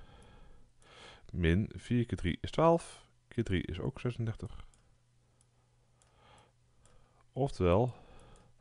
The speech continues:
de discriminant is nul. En dit geheel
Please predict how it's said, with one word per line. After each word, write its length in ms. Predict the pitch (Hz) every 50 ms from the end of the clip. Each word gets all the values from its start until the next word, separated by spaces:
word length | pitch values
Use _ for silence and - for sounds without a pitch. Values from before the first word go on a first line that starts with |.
| - - - - - - - -
de 140 | - - 104
discriminant 760 | 98 90 82 - - - 82 76 71 71 76 - - - - - - _ _ _ _ _ _
is 140 | _ 117 110
nul. 300 | 120 135 135 110 85 73 - - - - - - _ _ _ - - - - - - - - - - -
En 440 | - - 123 123 123 - - - 107
dit 200 | 113 135 147 -
geheel 560 | - - 104 95 90 87 87 95 120 127 117